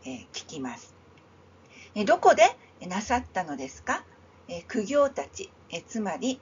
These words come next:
えー、三位以上の身分の高い上級貴族たちは、えー、どなたがいらっしゃいましたかと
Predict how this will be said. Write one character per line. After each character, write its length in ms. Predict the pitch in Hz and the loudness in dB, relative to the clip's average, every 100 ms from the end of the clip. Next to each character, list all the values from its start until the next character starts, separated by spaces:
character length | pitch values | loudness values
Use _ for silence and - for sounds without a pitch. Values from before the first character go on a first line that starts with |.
| - | -14
え 80 | - | -12
ー、 40 | 196 | -6
三 360 | 311 311 247 | -2 0 -2
位 100 | 208 - | -6 -8
以 140 | 311 | -6
上 240 | 370 339 214 | -2 -2 -2
の 180 | 156 - | -4 -4
身 120 | 269 | -4
分 160 | 285 233 | -2 -2
の 120 | 196 | -2
高 260 | 220 247 294 | -6 -2 -2
い 100 | 247 | 0
上 220 | 226 254 | 0 0
級 220 | 254 254 | -2 -6
貴 180 | 247 226 | -6 -4
族 260 | 196 - | -4 -6
た 140 | - 156 | -8 -8
ち 220 | - 135 | -8 -2
は、 180 | 269 - - - - | -2 -2 -8 -20 -12
え 100 | 302 | -8
ー、 40 | - | -4
ど 140 | 320 | 0
な 160 | 392 349 | 0 0
た 160 | 269 | 0
が 80 | 285 339 - - | 2 2 -2 -10
い 100 | 202 | -4
ら 140 | 208 196 | -2 -2
っ 40 | |
し 220 | - - | -4 -4
ゃ 60 | 185 | -4
い 80 | 175 | -4
ま 160 | 185 | -6
し 100 | 208 | -6
た 160 | - - | -8 -8
か 180 | 285 311 | -4 -4
と 200 | 135 | -4